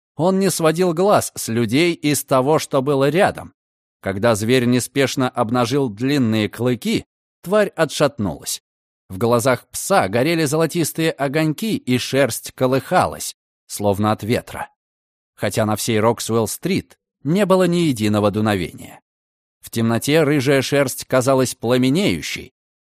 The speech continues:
Пес издал тихое низкое рычание и двинулся вперед.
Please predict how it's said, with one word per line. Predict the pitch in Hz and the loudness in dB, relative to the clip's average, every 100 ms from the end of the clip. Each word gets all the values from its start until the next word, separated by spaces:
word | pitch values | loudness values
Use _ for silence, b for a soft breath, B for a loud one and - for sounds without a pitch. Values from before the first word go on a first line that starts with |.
| _ | _
Пес | 110 156 165 - | 2 2 2 -2
издал | 143 139 147 170 | -2 0 2 2
тихое | 156 185 175 165 147 | 2 -2 -2 0 2
низкое | 131 143 - 117 107 | 2 0 2 2 2
рычание | 107 - 139 160 170 | 0 2 2 2 0
и | 160 175 | 0 0
двинулся | 170 117 147 165 151 - 127 | 0 0 2 2 2 2 0
вперед. | - 113 76 - | 0 -2 -2 -6